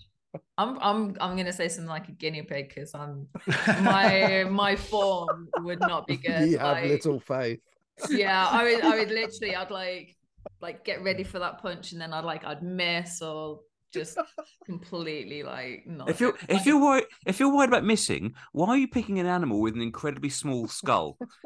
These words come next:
Speaker 4: You wanna pick a s-, why not go capybara? At
Speaker 1: Yeah,
Speaker 4: least
Speaker 1: but
Speaker 4: it's
Speaker 1: I'm
Speaker 4: the same.
Speaker 1: I reckon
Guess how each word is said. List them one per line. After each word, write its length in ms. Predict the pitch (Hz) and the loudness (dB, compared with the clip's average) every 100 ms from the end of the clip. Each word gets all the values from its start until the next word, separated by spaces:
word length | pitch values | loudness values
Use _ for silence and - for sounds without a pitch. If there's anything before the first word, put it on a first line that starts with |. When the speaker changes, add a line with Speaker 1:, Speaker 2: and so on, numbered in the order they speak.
| - | -4
Speaker 4:
You 120 | 165 | 0
wanna 160 | 180 175 | 0 2
pick 300 | 202 185 196 | 4 4 2
a 80 | |
s-, 180 | 190 - - 151 | 0 -4 -12 -4
why 140 | 240 | -2
not 180 | 330 - | -2 -2
go 160 | 294 247 | -4 -4
capybara? 800 | - 226 214 214 214 151 80 - _ _ _ | -4 -6 -4 0 2 2 -2 -6 _ _ _
At 40 | - | 0
Speaker 1:
Yeah, 80 | 370 | 2
Speaker 4:
least 100 | 277 | 4
Speaker 1:
but 120 | 285 | 2
Speaker 4:
it's 80 | 277 | 2
Speaker 1:
I'm 80 | 285 | 0
Speaker 4:
the 60 | |
same. 420 | 254 233 214 196 196 - - _ _ _ _ _ - | -6 -4 -2 -4 -6 -16 -20 _ _ _ _ _ -6
Speaker 1:
I 160 | 349 554 | -2 2
reckon 260 | 587 554 | 0 -2